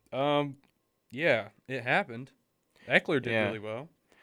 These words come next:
Speaker 2: Yeah, Chargers, Tex-, Texans, we'll move to that game real quick.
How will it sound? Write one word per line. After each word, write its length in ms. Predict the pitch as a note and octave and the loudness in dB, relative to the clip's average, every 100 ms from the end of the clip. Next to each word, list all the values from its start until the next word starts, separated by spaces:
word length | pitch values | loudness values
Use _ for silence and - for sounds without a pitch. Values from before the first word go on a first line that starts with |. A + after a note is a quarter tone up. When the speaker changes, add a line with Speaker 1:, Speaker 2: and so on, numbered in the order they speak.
| - _ - | -20 _ -4
Speaker 2:
Yeah, 140 | C#3 | 0
Chargers, 560 | B2 - D#3+ F#3 G3+ F3 | 2 8 10 10 6 -2
Tex-, 340 | - E3 E3 - | 2 2 2 -10
Texans, 480 | - D#3 - D#3+ D3 | -2 0 0 -6 -4
we'll 80 | C#3+ | 0
move 160 | C#3 B2+ | 0 0
to 80 | |
that 280 | B2 B2+ C3 | 0 2 0
game 320 | - C3 B2+ | -2 -4 -2
real 140 | B2+ A#2+ | -4 -4
quick. 520 | - B2+ B2 - | -2 0 0 -2